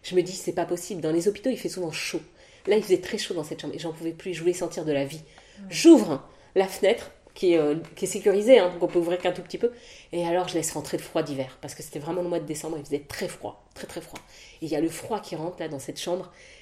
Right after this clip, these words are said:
Speaker 1: et je sens sur ma peau ce froid, là, je sens que, et je respire ça, mais, euh, je me sens vivante, quoi. Je me sens vraiment vivante. Et, et <laughs> je me rappelle qu'à ce moment-là, les infirmières sont rentrées, elles me disent, « Mais madame, vous allez attraper froid, il fait froid. » Je dis, « Non, laissez. » Elles ont fermé parce qu'elles avaient froid,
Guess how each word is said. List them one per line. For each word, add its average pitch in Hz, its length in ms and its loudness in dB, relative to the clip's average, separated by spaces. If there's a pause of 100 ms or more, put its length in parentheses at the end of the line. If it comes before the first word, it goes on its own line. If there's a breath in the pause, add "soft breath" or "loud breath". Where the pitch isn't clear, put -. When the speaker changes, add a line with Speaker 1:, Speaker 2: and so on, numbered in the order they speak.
(140 soft breath)
Speaker 1:
et 165 80 -2
je 180 140 2
sens 196 340 2
sur 180 140 0
ma 156 120 4
peau 208 280 2
ce - 120 0
froid, 226 400 -2
là, 202 200 2
je 160 100 -2
sens 202 240 -4
que, 185 120 -2 (760 loud breath)
et 185 60 6
je 202 80 2
respire 233 340 8
ça, 226 180 4
mais, 190 260 12
euh, 165 200 6
je 165 140 2
me 196 320 6
sens 208 200 2
vivante, 285 380 6
quoi. 139 240 2
Je 175 140 -4
me 196 100 10
sens 262 220 4
vraiment 226 200 6
vivante. 254 540 0
Et, 156 220 2 (260 loud breath)
et 202 120 8
<laughs> 233 100 2
je 254 180 10
me 269 80 12
rappelle 330 500 8
qu'à 226 140 6
ce 220 140 0
moment-là, 202 320 6
les 165 100 2
infirmières 196 380 2
sont 180 100 2
rentrées, 180 240 4
elles 214 60 2
me 226 80 4
disent, « 233 100 -2 (340 loud breath)
Mais 339 80 6
madame, 508 460 10
vous 392 80 12
allez 392 100 8
attraper 403 380 10
froid, 571 220 4 (200)
il 415 40 0
fait 440 160 6
froid. » 466 240 2
Je - 160 -10
dis, « 254 60 2
Non, 294 200 8 (180)
laissez. » 294 460 6
Elles 151 180 2
ont 156 40 -2
fermé 170 300 4
parce 180 160 -4
qu'elles 143 160 -6
avaient 147 140 -4
froid, 226 240 -4